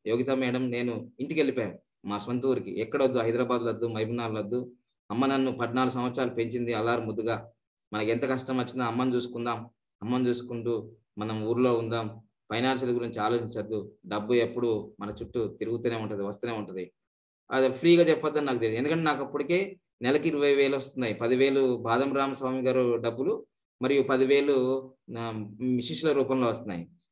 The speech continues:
రెండు వేల ఏడులోనే నాకు ఇరవై వేలు వచ్చినాయి. ఆ, so ఈజీగా వస్తున్నాయి. అలాంటి అవన్నీ వదులుకొని, ఆ, అన్నీ వదులుకొని మా ఊరికి వెళ్ళిపోయాం, సొంత ఊరికి బీపేట. అక్కడ రోజు ఒకటే రూపాయి అందరి దగ్గర.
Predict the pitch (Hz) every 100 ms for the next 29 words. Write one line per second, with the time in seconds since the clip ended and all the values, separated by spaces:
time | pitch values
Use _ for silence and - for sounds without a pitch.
0 | - 131 151 160 156 147 147 151 151 135
1 | 123 123 120 123 123 - 90 - _ _
2 | _ _ _ _ _ - 127 123 104 -
3 | 143 135 151 190 190 170 127 - 127 156
4 | 233 - _ _ _ 127 151 165 170 143
5 | 160 165 139 139 139 117 120 117 - _
6 | _ _ - 160 139 107 - - - 123
7 | 143 139 131 123 127 123 139 214 190 127
8 | 120 117 131 131 110 101 90 85 _ -
9 | 113 117 117 95 107 104 92 - _ _
10 | _ _ _ _ _ _ - - - 123
11 | 110 117 123 - _ _ _ _ - 143
12 | 160 185 170 131 175 165 135 98 - _
13 | _ _ 117 127 120 107 95